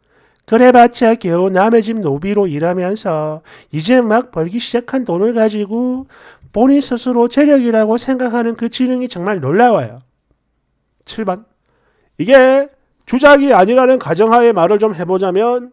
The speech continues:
지금 이 복수 말이다. 네가 아니라 네 남편이 훨씬 더 진심인데? 아니, 네가 친정이랑 살갑고 그지 같고 이런 거 시댁은 모르잖아. 그러니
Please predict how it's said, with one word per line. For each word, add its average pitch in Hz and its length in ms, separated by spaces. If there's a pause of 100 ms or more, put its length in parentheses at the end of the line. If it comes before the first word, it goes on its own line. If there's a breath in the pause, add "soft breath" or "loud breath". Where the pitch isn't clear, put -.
지금 269 320
이 247 80
복수 226 320
말이다. 214 640 (500 soft breath)
네가 240 300
아니라 285 280
네 165 180
남편이 277 420
훨씬 302 360
더 285 100
진심인데? 247 720 (2250)
아니, 285 260
네가 254 300
친정이랑 330 580
살갑고 349 480
그지 180 280
같고 311 280
이런 339 200
거 294 80
시댁은 320 440
모르잖아. 165 640 (480 soft breath)
그러니 269 760